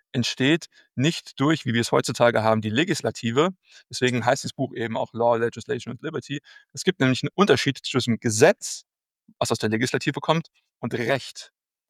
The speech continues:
was aus der Rechtsprechung kommt. Ne, also für ihn sollte es eigentlich nur zu neuen, ähm, Regelungen in der Gesellschaft geben.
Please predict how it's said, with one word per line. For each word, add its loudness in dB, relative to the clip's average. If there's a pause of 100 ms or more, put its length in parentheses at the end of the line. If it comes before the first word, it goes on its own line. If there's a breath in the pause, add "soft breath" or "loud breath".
(320)
was 0 (100)
aus 6
der 8
Rechtsprechung 2
kommt. -6 (300 soft breath)
Ne, 8
also 4
für -4
ihn 0 (260 loud breath)
sollte 4
es 0
eigentlich 4
nur 6
zu 0
neuen, 4 (220)
ähm, -6 (100)
Regelungen -4
in -8
der -2
Gesellschaft -2
geben. -2